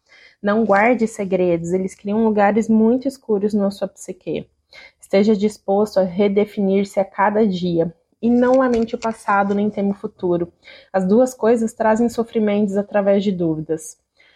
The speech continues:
Nós criamos a nossa própria realidade a partir dos nossos pontos de vista. E que nenhum de nós é perfeito na integração do mundo sem viés. Os bebês são mencionados como exemplo de como podemos tornar a nossa visão de realidade mais completa,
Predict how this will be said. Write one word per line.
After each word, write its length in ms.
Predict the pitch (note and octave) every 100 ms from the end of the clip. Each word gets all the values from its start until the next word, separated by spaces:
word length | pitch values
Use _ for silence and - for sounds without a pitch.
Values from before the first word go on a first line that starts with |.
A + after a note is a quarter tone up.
| _
Nós 400 | F3+ F#3 G3+ F#3+
criamos 400 | - G3 G3 F#3+
a 60 | F#3+
nossa 260 | F#3 F#3+ F#3+
própria 380 | G3 G#3 A#3+
realidade 720 | G#3+ F#3+ F3 F#3 F#3 F3 F3 -
a 60 | -
partir 340 | G3 F#3+ G3+
dos 240 | G3 G#3
nossos 400 | G#3 G3 G#3+ A3
pontos 400 | - G#3 G3+ G#3
de 100 | G3+
vista. 540 | G#3 G3+ F#3 - E3 E3+ _ -
E 60 | A3+
que 160 | A#3+
nenhum 500 | D4 D#4 D4 B3+ E4
de 140 | F4+ C#4
nós 320 | A#3 A#3 A#3+
é 60 | A3+
perfeito 600 | A3+ A3 - A3 A#3 A#3
na 80 |
integração 680 | A3+ A3+ A3+ A3+ A#3 A#3+ A3+
do 100 | A#3
mundo 400 | B3+ A#3+ B3+ C4
sem 220 | - C4
viés. 560 | B3+ C4+ G3+ F#3+ - - _ _ - - - G3+
Os 80 |
bebês 420 | F#3+ G3+ F#3 G#3+ G#3+
são 100 | G#3
mencionados 720 | G3+ G#3+ G3+ F#3+ G#3 G#3 -
como 220 | G3+ G#3
exemplo 420 | G#3 G#3 G#3+ G#3+
de 80 | G#3
como 320 | G#3+ A#3 C4
podemos 440 | B3 G#3 G#3 G#3 -
tornar 500 | G#3+ F#3+ F#3+ G3+ G3+
a 60 |
nossa 280 | G3 G#3 G#3+
visão 300 | G3 G3 A3+
de 80 | A#3+
realidade 580 | A3+ G#3 F#3 G3 G#3 G#3+
mais 200 | G#3 -
completa, 720 | A#3+ B3 A#3+ F#3 F#3 E3